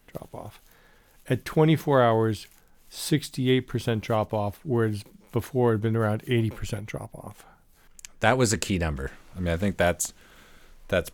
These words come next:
Speaker 2: pretty indicative of the conditions and the field.
Speaker 1: There were a ton of people still at twenty-four hours going through the start finish. Thank goodness we had the, the chip timing this time, because shouting out the numbers repeatedly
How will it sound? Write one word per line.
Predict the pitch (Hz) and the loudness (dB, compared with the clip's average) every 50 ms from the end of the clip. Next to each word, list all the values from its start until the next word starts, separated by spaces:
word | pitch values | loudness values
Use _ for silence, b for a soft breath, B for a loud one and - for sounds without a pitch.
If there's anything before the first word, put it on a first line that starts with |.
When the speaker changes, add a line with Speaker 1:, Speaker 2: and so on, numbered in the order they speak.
| - - | -18 -12
Speaker 2:
pretty | - - 101 92 90 87 | -6 -4 -2 -2 -2 -2
indicative | 85 80 80 80 76 - 78 78 78 76 73 - | -2 -2 -4 -4 -4 -4 -4 -4 -4 -6 -6 -8
of | 65 73 76 73 73 - - - - - - - - _ _ _ _ - | -8 -6 -6 -6 -8 -10 -16 -20 -20 -20 -20 -20 -20 _ _ _ _ -8
the | - - | -6 -4
conditions | - 104 117 139 127 - - 139 127 113 | -2 0 0 0 0 0 0 -2 -2 -2
and | - - 92 | -4 -4 -6
the | 82 | -6
field. | - - - - - - - - | -6 -8 -10 -10 -10 -10 -6 0
Speaker 1:
There | 139 123 139 143 | 4 6 6 8
were | 127 127 117 | 6 4 4
a | 117 123 - | 2 0 -2
ton | - - - - 160 151 143 | -2 0 4 4 6 6 6
of | 135 - | 4 2
people | - - 127 117 - 107 104 | 2 0 0 0 0 -4 -6
still | - - - 127 110 104 | -4 -2 -2 -2 0 -2
at | 101 - | -4 -4
twenty-four | - 117 110 110 95 - 120 101 | -4 -4 -4 -4 -4 -4 -4 -4
hours | 92 90 98 - - | -6 -8 -8 -8 -4
going | - 123 110 110 101 | -2 0 0 0 -2
through | - - 117 107 | -2 -4 -6 -4
the | 104 104 101 110 131 - 165 | -6 -8 -10 -12 -12 -12 -12
start | - - - 117 101 98 | -8 -2 0 0 0 0
finish. | - 110 101 101 104 - - - - - - _ _ b b b b b b b b b b b b | -2 -6 -8 -8 -10 -10 -10 -10 -12 -14 -18 _ _ b b b b b b b b b b b b
Thank | - 143 135 - | 4 4 6 6
goodness | - 147 139 139 139 - - - | 6 6 8 8 6 4 4 4
we | 131 | 4
had | 123 123 120 113 | 6 6 4 4
the, | 113 117 117 117 113 113 113 120 - - 151 | 2 2 2 2 0 -2 -2 -4 -6 -8 -6
the | 127 117 113 | -4 -4 -4
chip | - - - 160 - | -2 0 0 0 0
timing | - - 139 135 131 131 131 127 | 2 4 6 6 6 6 6 4
this | 127 123 - - | 4 2 0 0
time, | - - 127 120 117 120 120 120 110 b b b b | 0 2 4 4 6 4 4 2 0 b b b b
because | b 123 98 123 117 104 | b 0 2 2 2 2
shouting | - - 139 123 123 123 127 127 | 2 4 4 4 6 6 6 4
out | 120 120 113 - | 4 4 2 2
the | - | 0
numbers | 117 117 117 113 110 110 110 110 98 | 2 2 4 4 4 2 2 2 2
repeatedly | 113 107 - - 127 120 110 113 107 107 107 104 104 98 | 0 0 2 2 4 4 4 2 2 2 2 0 0 -2